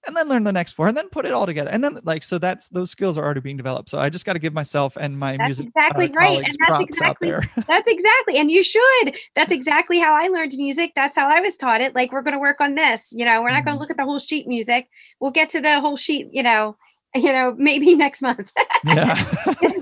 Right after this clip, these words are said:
Speaker 2: back in elementary school, and I'm
Speaker 1: <laughs>
Speaker 2: learning, right? It took us, it took you months and months to learn, uh, a one piece of sheet music. But yeah, that's exactly right. Like, it's taking everything and breaking it into chunks.
Speaker 1: Yeah, but
Speaker 2: Um,
Speaker 1: I, I like, uh, how you said, just highlighting that,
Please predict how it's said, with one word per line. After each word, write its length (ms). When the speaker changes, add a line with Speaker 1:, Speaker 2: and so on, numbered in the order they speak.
Speaker 2:
back 160
in 80
elementary 400
school, 220
and 100
I'm 200
Speaker 1:
<laughs> 40
Speaker 2:
learning, 320
right? 100
It 140
took 140
us, 140
it 100
took 160
you 80
months 260
and 100
months 260
to 100
learn, 340
uh, 300
a 80
one 240
piece 240
of 80
sheet 180
music. 300
But 180
yeah, 320
that's 220
exactly 400
right. 320
Like, 260
it's 180
taking 560
everything 720
and 180
breaking 420
it 100
into 240
chunks. 560
Speaker 1:
Yeah, 400
but 80
Speaker 2:
Um, 180
Speaker 1:
I, 60
I 20
like, 320
uh, 400
how 140
you 100
said, 240
just 240
highlighting 560
that, 240